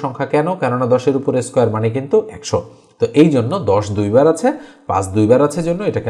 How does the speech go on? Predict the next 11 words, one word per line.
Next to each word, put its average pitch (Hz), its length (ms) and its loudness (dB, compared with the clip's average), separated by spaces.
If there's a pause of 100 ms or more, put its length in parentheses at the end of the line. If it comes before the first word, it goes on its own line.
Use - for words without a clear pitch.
আমরা 156 220 -2
পূর্ণবর্গ 98 480 0 (480)
বলি। 85 200 0 (200)
ওকে, 147 140 6 (260)
এবার 113 160 6 (120)
একটা - 140 -6 (120)
রাশি 139 260 2 (120)
পূর্ণবর্গের 92 580 -2
ক্ষেত্রে 107 300 -2 (520)
আমাদের 101 300 2 (1300)
a 123 80 4